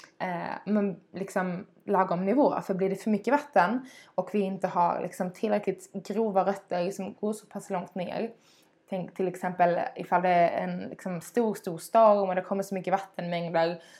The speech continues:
som istället river ner träden och tar ner hela naturen med sig, liksom.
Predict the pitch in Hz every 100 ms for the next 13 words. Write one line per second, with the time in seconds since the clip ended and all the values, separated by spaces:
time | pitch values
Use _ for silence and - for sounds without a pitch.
0 | - 208 190 185 180 208 240 220 190 202
1 | 185 180 - 190 175 165 175 - 214 202
2 | 185 165 - 190 185 180 180 196 175 170
3 | 175 170 165 175 180 - - 208 -